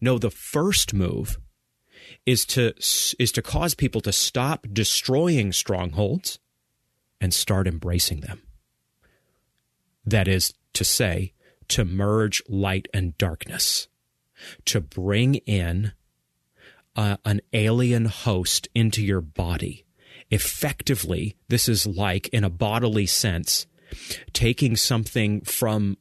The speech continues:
a forest, taking something from the outside realm, and trying to plant it into your body. As anyone who has ever had even the tiniest little splinter in their figure, yes,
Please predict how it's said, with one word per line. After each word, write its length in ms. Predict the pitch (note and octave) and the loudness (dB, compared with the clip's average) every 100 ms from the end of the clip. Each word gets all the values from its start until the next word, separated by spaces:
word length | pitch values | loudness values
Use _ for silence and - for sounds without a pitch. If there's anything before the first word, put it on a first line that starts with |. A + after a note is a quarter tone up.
| - | -4
a 80 | G2+ | -6
forest, 720 | - C3+ G#2+ F2+ - - - - | -2 0 0 0 -2 -2 -6 -2
taking 500 | - A#2+ C#3 A2 G2 - - - | 0 2 2 0 -2 -10 -12 -4
something 580 | - B2 A2+ A#2+ G#2+ F#2+ - | 0 0 2 2 2 -2 -8
from 380 | - A#2+ G#2+ G#2+ - | -2 2 2 0 -2
the 280 | G#2 G#2 | 0 2
outside 760 | G2 G#2+ - - B2 G#2+ F#2+ G2+ - | 2 2 0 0 0 0 0 -2 -2
realm, 560 | G#2 A2 F#2 F2+ F2+ - - - - | 0 2 2 0 -4 -4 -12 -10 0
and 200 | A#2+ A2 | 2 2
trying 360 | - A#2+ B2 | 0 2 0
to 120 | A#2 G#2+ | 0 -2
plant 560 | - - C3 C#3 C#3+ | -4 -4 0 2 4
it 160 | C#3 - | 2 2
into 320 | A#2+ A#2 - | 2 2 2
your 140 | F#2+ F2+ | 0 0
body. 580 | D#2+ G2+ G#2+ D2+ - - _ _ - - | 0 2 2 0 -8 -16 _ _ -20 -2
As 180 | A2+ G#2 | 0 2
anyone 400 | B2 D#3+ C#3 A#2+ | 4 4 4 2
who 200 | G#2+ A#2 | 4 4
has 180 | A2 - - | 4 2 0
ever 240 | A#2 B2 | 0 0
had 340 | F#2 F2+ E2 - | 0 0 0 0
even 340 | B2 G#2+ G2+ | 2 4 4
the 80 | F2+ | 2
tiniest 640 | - - C3 F3 B2 - | -2 -2 0 2 2 2
little 240 | - C3 A#2+ | 2 2 0
splinter 600 | - - C#3+ C#3 - - - - - | 0 2 2 2 -4 -6 -14 -18 0
in 180 | B2 B2+ | 4 6
their 120 | B2 | 4
figure, 440 | - B2+ A2 F#2+ - | 2 0 0 -6 -4
yes, 400 | A2 A#2+ F#2+ | 0 2 0